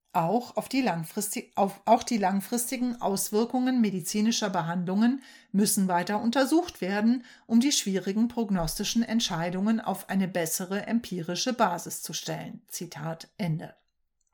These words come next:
Diese liegen inzwischen umfassend, besonders aus dem Ausland vor, und sind der Bundesregierung bewusst.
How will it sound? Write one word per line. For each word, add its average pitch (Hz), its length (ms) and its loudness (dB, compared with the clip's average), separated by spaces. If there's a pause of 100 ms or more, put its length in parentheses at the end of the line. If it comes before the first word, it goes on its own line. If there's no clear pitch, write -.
(1500)
Diese 277 240 8
liegen 214 340 4
inzwischen 196 600 -2
umfassend, 240 680 0
besonders 214 560 2
aus 185 160 -4
dem 208 260 -4
Ausland 190 440 -2
vor, 233 420 2 (240)
und 214 160 2
sind 262 220 2
der 247 100 4
Bundesregierung 196 880 0
bewusst. 165 680 -4